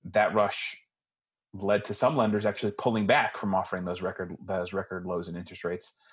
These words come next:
'cause they were basically overwhelmed by the amount of mortgage demand, and, and some weren't really totally able to handle all the volume they had.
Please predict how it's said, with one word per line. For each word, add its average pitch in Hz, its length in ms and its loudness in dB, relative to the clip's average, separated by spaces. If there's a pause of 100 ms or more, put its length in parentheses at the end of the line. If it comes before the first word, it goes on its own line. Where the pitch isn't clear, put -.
(220)
'cause 107 120 -2
they 117 80 4
were 233 80 4
basically 135 800 2
overwhelmed 117 680 4 (100)
by 87 140 2
the 92 140 -2
amount 92 260 -2
of 87 80 -8
mortgage 98 320 -2
demand, 78 320 -10
and, 82 220 -10
and 92 160 -14
some 107 280 0
weren't 104 200 -2
really 101 400 -2
totally 104 480 -2
able 98 320 2
to - 120 -8
handle 95 360 -2
all 80 80 -4
the 87 80 -10
volume 85 360 0
they 73 120 -8
had. 65 280 -6